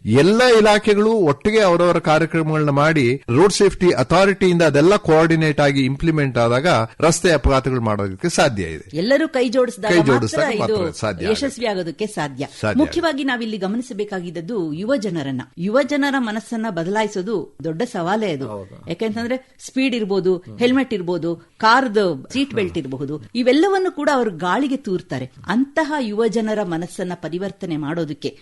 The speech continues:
Speaker 2: ಏನಾದ್ರೂ ವಿಶೇಷ ಕಾರ್ಯಕ್ರಮಗಳನ್ನ ಹಮ್ಮಿಕೊಂಡಿದ್ರ ಆಯುಕ್ತರೇ?
Speaker 3: ಶಾಲಾ ಕಾಲೇಜುಗಳಲ್ಲಿ ಕೂಡ ನಾವು ಕಾರ್ಯಕ್ರಮಗಳನ್ನ ಮಾಡ್ಕೊಳ್ತಾ ಬಂದಿದ್ದೀವಿ. ಪೊಲೀಸ್ ಇಲಾಖೆಯಿಂದ ಕೂಡ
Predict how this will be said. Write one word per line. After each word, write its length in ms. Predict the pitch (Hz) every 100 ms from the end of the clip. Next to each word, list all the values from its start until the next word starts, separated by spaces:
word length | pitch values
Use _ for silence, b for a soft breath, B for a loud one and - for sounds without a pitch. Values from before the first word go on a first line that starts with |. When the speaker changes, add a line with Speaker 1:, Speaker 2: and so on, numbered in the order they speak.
| -
Speaker 2:
ಏನಾದ್ರೂ 360 | 190 254 254
ವಿಶೇಷ 340 | 196 170 233 226
ಕಾರ್ಯಕ್ರಮಗಳನ್ನ 600 | 208 185 190 202 185 180
ಹಮ್ಮಿಕೊಂಡಿದ್ರ 540 | 165 180 196 214 175 165
ಆಯುಕ್ತರೇ? 600 | 160 156 165 202 330 - -
Speaker 3:
ಶಾಲಾ 400 | - 120 147 160
ಕಾಲೇಜುಗಳಲ್ಲಿ 840 | 151 139 135 131 123 117 117 113
ಕೂಡ 180 | 117 120
ನಾವು 260 | 147 127
ಕಾರ್ಯಕ್ರಮಗಳನ್ನ 680 | 110 110 117 117 107 104 120
ಮಾಡ್ಕೊಳ್ತಾ 480 | 135 104 95 107 110
ಬಂದಿದ್ದೀವಿ. 560 | 101 95 87 85 85 - b -
ಪೊಲೀಸ್ 340 | 120 139 135
ಇಲಾಖೆಯಿಂದ 420 | 131 135 139 135
ಕೂಡ 240 | 139 127